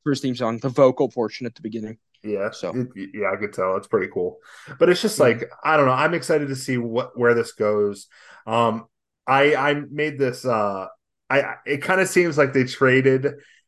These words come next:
Speaker 2: like, for, like, see, they had C M Punk, who's, like, this grumpy old veteran. Now they have this happy old veteran. And it's just
Speaker 1: Oh,
Speaker 2: like
Speaker 1: it's
Speaker 2: the
Speaker 1: great for
Speaker 2: <laughs>
Speaker 1: A E W.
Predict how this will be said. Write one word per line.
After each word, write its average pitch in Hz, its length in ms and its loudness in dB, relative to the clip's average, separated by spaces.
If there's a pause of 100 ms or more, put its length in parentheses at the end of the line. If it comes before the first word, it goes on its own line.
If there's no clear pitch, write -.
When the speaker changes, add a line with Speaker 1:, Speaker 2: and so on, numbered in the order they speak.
(120)
Speaker 2:
like, 127 340 0 (320)
for, 131 240 0
like, 120 240 2 (720)
see, 160 260 -8
they 151 160 0
had 143 120 -2
C 165 160 -6
M 151 100 -6
Punk, 131 280 -4
who's, 120 160 -6
like, 120 160 -6
this 117 160 -4
grumpy 123 520 -2
old 113 320 0
veteran. 120 400 0
Now 117 140 -2
they 120 100 -2
have 120 160 -2
this 113 240 -4
happy 110 540 -8 (240)
old 104 240 -2
veteran. 92 540 -4 (260)
And 135 80 6
it's 131 100 2
just 147 140 4
Speaker 1:
Oh, 349 40 10
Speaker 2:
like 277 180 8
Speaker 1:
it's 175 100 0
Speaker 2:
the 170 60 2
Speaker 1:
great 254 320 6
for 233 140 6
Speaker 2:
<laughs> 208 40 4
Speaker 1:
A 220 160 8
E 214 40 10
W. 175 360 6